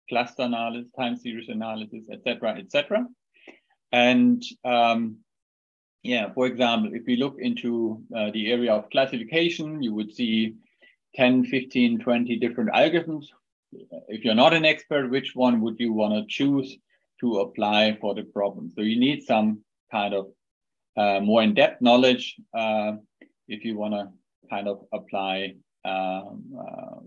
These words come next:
a par library algorithm to your problem. However, this may yield in better, uh, machine learning model performance or quality or outcome, and, and, and, and thus value,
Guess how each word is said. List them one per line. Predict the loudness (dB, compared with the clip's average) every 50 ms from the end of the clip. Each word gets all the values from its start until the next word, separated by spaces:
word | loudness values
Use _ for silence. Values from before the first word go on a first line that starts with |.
| -18 -16 -14
a | -14
par | -10 -4 -2 -2 -2 0
library | -2 -2 -4 -4 -6 -6 -10 -8 -8
algorithm | -8 -8 -8 -8 -10 -12 -12 -12 -12
to | -12 -12 -12
your | -12 -12
problem. | -12 -12 -12 -12 -12 -14 -18 -18 -16 _
However, | -8 -4 -4 -4 -4 -4 -6 -8 -10 _ _ _ _ _ _ _ _ _ _ -2
this | -2 -2 0
may | 0 2 2 2
yield | 2 0 2 4 6 6 6 4 2
in | -2 -8 -8 -8 0
better, | 4 4 4 6 6 4 4 2 -2 -6 -12 _ _ _ _ _ -2
uh, | -2 0 0 0 -2 -4 -6 -10 _ _ _ _ _ _ _ _ _ _ _ _ _ _ _ _ _
machine | -8 -8 -6 -2 -2 -2 2 2
learning | 2 4 4 2 2 0 2
model | 4 6 6 6 6 6 2 0 -2 -4 -8 -14
performance | -20 -20 _ 0 4 4 4 6 4 2 0 -2 -4 -8 -8 -8
or | -10 -10
quality | -10 -10 -8 2 4 4 6 6 4 0 -2 -4 -4 -2
or | 0 0 0 0 4
outcome, | 4 4 4 2 -2 -6 -6 -6 -6 -6
and, | -10 -8 -10 -10 -10 -8
and, | -6 -4 -4 -4 -6 -6 -8
and, | -8 -8 -8 -10 -10 -8
and | -8 -8 -8 -10 -14 -16 -20 _ _ -6
thus | 0 0 0 0 0 -6
value, | -6 0 2 2 2 2 2 0 0 0 0 2 2 2 0 0